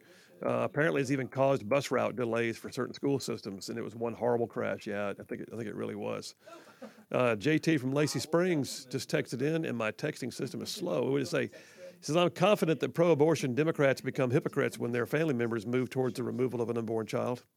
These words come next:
I, I, I wonder, man. I wonder. Um, yeah,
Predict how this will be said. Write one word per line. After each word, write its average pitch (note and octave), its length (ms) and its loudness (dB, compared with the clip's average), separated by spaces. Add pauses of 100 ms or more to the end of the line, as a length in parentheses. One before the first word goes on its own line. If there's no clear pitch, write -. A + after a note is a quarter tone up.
(140)
I, C#3 200 -2
I, C#3 220 -2
I D#3 120 0
wonder, E3 340 2
man. G#2+ 240 -6 (440)
I A#2+ 120 -4
wonder. C3 380 -2 (760)
Um, A#2+ 460 4 (1000)
yeah, G#2+ 300 -2